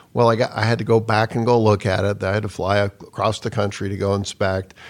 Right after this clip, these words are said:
And I was deeply concerned, but I got there, there was no gaps between the blocks. It was put together tight. Our blocks were a lot better than the other blocks. They fit better. They were more square. They were more carefully made and better dried in the first place.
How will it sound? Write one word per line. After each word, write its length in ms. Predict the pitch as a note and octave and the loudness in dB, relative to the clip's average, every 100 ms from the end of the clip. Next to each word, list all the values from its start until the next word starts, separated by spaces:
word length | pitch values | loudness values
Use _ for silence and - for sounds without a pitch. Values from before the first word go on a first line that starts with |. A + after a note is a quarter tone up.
| - - | -20 -18
And 220 | - B2 A#2+ | -2 2 4
I 120 | A#2 | 4
was 200 | A2+ G#2+ | 2 0
deeply 400 | C3+ B2+ A#2 A2+ | 0 0 0 0
concerned, 680 | A#2+ G2 F#2+ G#2+ G2+ G#2 - | 0 -2 0 0 0 -2 0
but 160 | A#2 | 0
I 60 | A#2 | 0
got 300 | C3+ D#3+ F3 | 0 -2 2
there, 280 | A#2+ A2+ G#2+ | 2 2 0
there 140 | G#2 | -6
was 120 | F#2+ G2 | -6 -4
no 200 | G2+ A2+ | -4 0
gaps 380 | A#2 G#2+ A2 | 0 0 -2
between 300 | - - B2 | -8 -4 -2
the 60 | B2+ | -2
blocks. 460 | A2+ G2+ F#2+ G2+ - | 0 0 0 -2 -8
It 100 | F#2 | -10
was 160 | F2 | -12
put 320 | F2+ - A2+ | -14 -4 -4
together 380 | - G#2+ G#2+ A#2 | -2 0 2 0
tight. 360 | - G2+ G2+ G2 - - - | -2 -2 -2 -4 -12 -14 2
Our 160 | A2 | 2
blocks 460 | G#2 A2 G#2+ G#2+ - | 4 4 4 0 -4
were 120 | G2+ | -4
a 60 | F#2 | -2
lot 260 | F#2+ G2 | -2 -2
better 280 | G#2+ G2+ A2 | -2 0 0
than 180 | F#2+ F#2 | 0 0
the 140 | G2 | 0
other 260 | G2 A2+ A#2 | 2 4 4
blocks. 560 | A2+ G#2+ A2+ - - - - - - - | 4 4 2 0 -8 -12 -18 -20 -20 0
They 140 | A2+ | 0
fit 340 | G2+ - B2 - | 2 2 0 2
better. 320 | A2 A2 A2 | 2 4 2
They 160 | G2 G2 | 2 2
were 180 | G#2 | 0
more 240 | G2 G2+ G#2 | 0 0 -2
square. 400 | - G2+ F#2+ F#2+ | -2 -2 0 0
They 120 | G2 | 0
were 100 | G2+ | 0
more 180 | F#2+ G2 | -2 -2
carefully 380 | - G2+ - G2+ | -2 0 0 0
made 180 | G2+ | 2
and 100 | G2 | 0
better 220 | F#2+ G2+ G2 | 0 0 0
dried 400 | F#2 F#2+ G#2 F#2+ | 0 2 2 2
in 60 | |
the 80 | F2 | -2
first 260 | - A#2+ A#2 | 0 0 2
place. 220 | G2 | -2